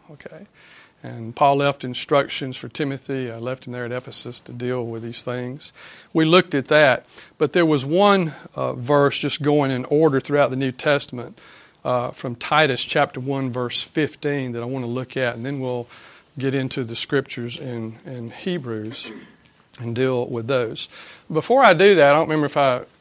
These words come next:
did this on tape or not. I said something last week about the scriptures in this book.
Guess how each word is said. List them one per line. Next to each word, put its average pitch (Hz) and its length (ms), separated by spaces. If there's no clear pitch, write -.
did 147 160
this 139 160
on 131 100
tape 143 220
or 139 40
not. 131 120
I 220 100
said - 260
something 180 360
last 151 380
week 165 360
about 139 440
the 139 420
scriptures 160 640
in 147 180
this 139 180
book. 151 340